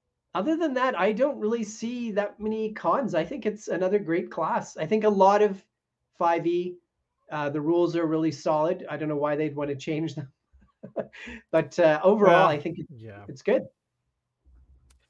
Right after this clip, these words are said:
Speaker 2: I, I agree. I think that there is definitely,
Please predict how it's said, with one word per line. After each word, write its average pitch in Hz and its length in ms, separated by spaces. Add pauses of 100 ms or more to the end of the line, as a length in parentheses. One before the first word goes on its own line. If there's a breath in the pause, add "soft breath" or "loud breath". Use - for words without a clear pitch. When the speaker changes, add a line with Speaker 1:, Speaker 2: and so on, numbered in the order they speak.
(420)
Speaker 2:
I, 202 220
I 165 180
agree. 180 300
I 143 80
think 151 220
that 156 140
there 151 180
is 135 160
definitely, 135 760